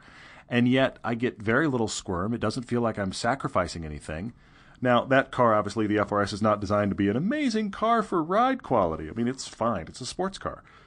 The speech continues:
But, so I'm not already worried about that. I mean, there, there's all these, these trade-offs. I th-, I think, and you're talking about the Jaguar pieces, and I think that's a, a true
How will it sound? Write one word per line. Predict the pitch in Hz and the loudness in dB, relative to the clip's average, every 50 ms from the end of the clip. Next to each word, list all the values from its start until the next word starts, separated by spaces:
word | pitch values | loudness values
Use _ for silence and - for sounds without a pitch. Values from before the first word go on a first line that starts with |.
| - - - - | -20 -20 -10 2
But, | - 120 120 120 - | 2 2 2 2 0
so | - 135 | 0 2
I'm | 127 123 | 2 4
not | 131 135 143 - - - | 4 4 2 2 0 -4
already | - 120 120 120 117 113 | 0 2 4 4 4 2
worried | 104 120 151 165 147 | 2 2 2 2 0
about | 101 82 85 78 - _ | 0 0 -2 -2 -2 _
that. | - 80 85 - | -6 -6 -4 -2
I | 113 | 0
mean, | 117 117 120 117 127 | 0 0 0 -2 -2
there, | 123 139 123 - | -2 -2 -2 0
there's | 120 127 123 123 | -2 -2 -2 -2
all | 160 180 | -4 -2
these, | 175 151 120 - - _ | -2 -2 -4 -4 -6 _
these | - 113 98 - | -4 -4 -4 -4
trade-offs. | - - 160 165 135 98 90 - - | -4 -4 -2 2 4 2 2 2 -2
I | 120 135 165 180 | -2 0 0 0
th-, | 175 - - - - - | -4 -8 -18 -20 -12 -4
I | - 143 143 | -2 -2 -2
think, | 143 - 180 165 139 - - | -2 -2 -2 -2 -2 -4 -2
and | 120 110 107 | -2 0 2
you're | 104 104 98 - - | 2 0 -2 -2 -4
talking | _ - 127 123 - 117 104 | _ 0 0 2 2 -2 -2
about | 98 104 98 92 - - _ | 0 2 2 2 0 -2 _
the | - 92 85 82 82 85 - - - - | -4 -2 -2 -2 -4 -8 -12 -20 -14 -12
Jaguar | 113 - 120 117 131 120 95 80 73 67 - _ _ - - _ | 0 2 4 4 4 2 0 -2 -2 -4 -6 _ _ -20 -12 _
pieces, | - 92 87 - 80 73 | -4 -4 -4 -4 -8 -6
and | 82 82 | -4 -4
I | 80 | -4
think | 78 - 95 - | -4 -4 -6 -4
that's | - 90 90 - | -4 -4 -4 -4
a, | 82 - - | -8 -8 -8
a | - 82 76 - _ - - - - - _ - _ _ - - | -10 -12 -12 -14 _ -20 -20 -20 -20 -20 _ -20 _ _ -20 -14
true | - - - 143 135 113 92 - | -10 2 6 6 6 6 4 2